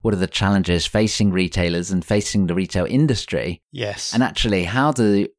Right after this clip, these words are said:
Speaker 1: I shift our own proposition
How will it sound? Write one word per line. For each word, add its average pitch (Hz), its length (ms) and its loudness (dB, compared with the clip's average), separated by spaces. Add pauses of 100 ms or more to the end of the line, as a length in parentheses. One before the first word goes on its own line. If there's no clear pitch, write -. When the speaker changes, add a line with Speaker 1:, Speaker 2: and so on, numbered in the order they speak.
Speaker 1:
I 95 480 0
shift - 540 -2 (180)
our 123 160 2
own 117 140 2
proposition 85 720 -4